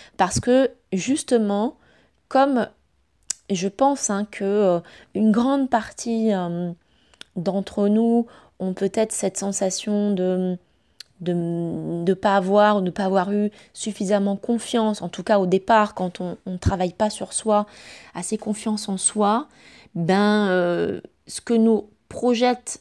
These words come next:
la société ou les autres ou le regard d'une personne qui n'est pas du tout comme nous, on la prend pour acquis. C'est comme si, en fait,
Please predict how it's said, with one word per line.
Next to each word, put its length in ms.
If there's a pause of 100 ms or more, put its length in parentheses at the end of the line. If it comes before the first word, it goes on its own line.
la 180
société 880
ou 200
les 280
autres 360
ou 120
le 100
regard 360
d'une 200
personne 480
qui 160
n'est 140
pas 180
du 220
tout 160
comme 240
nous, 320 (760)
on 120
la 140
prend 200
pour 200
acquis. 420
C'est 160
comme 200
si, 160
en 120
fait, 360